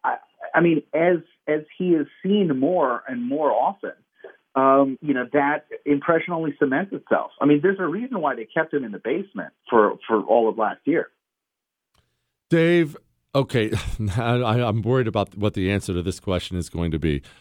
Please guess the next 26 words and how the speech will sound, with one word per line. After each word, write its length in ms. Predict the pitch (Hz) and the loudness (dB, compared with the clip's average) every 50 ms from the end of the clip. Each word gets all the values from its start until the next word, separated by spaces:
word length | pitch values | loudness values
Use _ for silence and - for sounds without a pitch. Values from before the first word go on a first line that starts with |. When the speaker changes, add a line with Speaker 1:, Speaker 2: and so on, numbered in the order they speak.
| _ _ - | _ _ -2
Speaker 2:
Let's 320 | 117 147 190 196 - - | 0 2 2 0 -2 -8
just 360 | - - 196 196 190 185 - 190 | -6 -2 0 0 0 0 -2 -4
assume, 520 | 180 - - - 147 135 117 113 123 139 | -4 -4 -2 -2 0 2 2 2 2 4
and 80 | 156 151 | 4 4
I 40 | 143 | 4
realize 360 | 131 123 123 120 113 104 - | 4 4 4 2 2 2 0
this 180 | 120 107 - | -2 -4 -4
is 120 | 107 92 98 | -4 -4 -4
a 60 | 104 | -2
big 180 | 85 110 101 104 | 0 0 0 0
assumption, 520 | 104 - - 117 113 113 - - 202 233 | -2 -2 0 0 0 0 0 -2 0 0
let's 200 | 277 285 277 - | 0 0 0 -2
assume, 500 | 247 - - - 202 180 170 156 147 143 | -4 -4 0 2 2 4 4 2 0 -2
uh, 320 | 147 120 123 120 117 113 | -2 -4 -4 -2 -2 -2
the 140 | 110 107 120 | -2 -2 -2
G 200 | 110 - 185 190 | -2 0 2 4
O 100 | 185 165 | 4 2
P 180 | - - 156 156 | 2 0 0 0
wins 300 | 139 127 139 127 101 107 | 2 2 2 0 2 0
a 40 | 95 | 2
bunch 240 | 87 107 95 - | 2 0 0 0
of 80 | 107 95 | -2 -4
seats 300 | - - 107 101 - - | -2 0 -2 0 0 0
in 80 | 107 101 | 0 2
the 60 | 98 | 2
midterm. 600 | 95 101 98 85 - 123 117 120 139 147 147 135 | 2 2 0 0 0 0 2 2 2 0 -2 -4